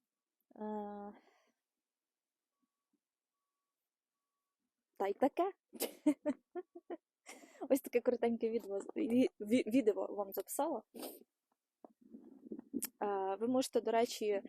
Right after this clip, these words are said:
під, е, відео писати в коментарях свої питання, що вас цікавить, е, тому що цей канал вже, знаєте, він починає переростати в те, що я розповідаю тут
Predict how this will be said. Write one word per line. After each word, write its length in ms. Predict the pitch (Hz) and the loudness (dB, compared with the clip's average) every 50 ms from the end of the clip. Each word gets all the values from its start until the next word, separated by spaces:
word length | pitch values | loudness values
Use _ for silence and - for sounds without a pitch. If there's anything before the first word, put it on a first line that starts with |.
| - - 254 - - 233 208 196 196 196 196 196 - _ _ - | -12 -20 -20 -18 -14 -10 -8 -8 -8 -8 -8 -10 -14 _ _ -8
під, 280 | 240 240 208 - - - | -8 -6 -6 -8 -6 -4
е, 220 | 214 208 214 208 | -2 -2 -2 -2
відео 420 | 196 196 240 285 294 - 262 233 214 | -4 -4 -4 -2 0 0 0 0 0
писати 440 | - - 220 - - 226 226 - - | -4 -6 -4 -2 -2 -2 -2 -4 -6
в 80 | - | -8
коментарях 540 | - 208 208 208 202 - 226 214 208 220 - | -8 -10 -10 -8 -6 -4 -2 -2 -4 -4 -6
свої 320 | - - 208 220 208 220 | -6 -6 -6 -4 -4 -4
питання, 460 | - - 247 - - 247 302 339 262 233 | -6 -6 -8 -8 -8 -8 -6 -6 -8 -8
що 220 | - - - 214 | -8 -8 -6 -6
вас 140 | 208 208 - | -6 -6 -6
цікавить, 560 | - - - - 226 240 277 269 262 - _ _ - _ _ _ _ _ _ _ - | -8 -8 -6 -2 0 0 0 0 -2 -4 _ _ -20 _ _ _ _ _ _ _ -12
е, 400 | - 196 196 196 202 196 196 190 - - | -8 -6 -6 -4 -4 -6 -6 -6 -4 -4
тому 220 | 220 220 247 277 | 0 0 0 0
що 180 | - - - 233 | 0 0 -4 -2
цей 200 | - - 233 233 | 2 2 2 2
канал 540 | - - 233 214 214 226 254 294 330 339 | 2 0 -2 0 0 0 0 0 0 0
вже, 160 | 285 214 214 214 | 0 0 -2 -4
знаєте, 380 | 208 220 233 277 294 - 220 | -2 -2 -2 -2 -2 -4 -4
він 160 | 208 226 247 | -4 -4 -4
починає 440 | - - 226 - - 214 220 220 220 | -4 -6 -10 -10 -8 -6 -6 -4 -4
переростати 600 | - - 208 208 208 220 - - 226 220 226 - 202 | -4 -4 -2 -2 -2 -4 -4 -4 -2 -2 -2 -4 -6
в 60 | - | -4
те, 180 | - 254 294 | -2 -2 -2
що 180 | 359 - - 226 | -2 -4 -6 -6
я 340 | 208 226 233 240 240 220 - | -4 -2 -2 -2 -2 -2 -4
розповідаю 640 | - - 214 - - 214 208 202 233 233 220 208 | -6 -8 -8 -10 -10 -8 -4 0 0 2 2 0
тут 200 | - - 226 - | -2 -4 -6 -8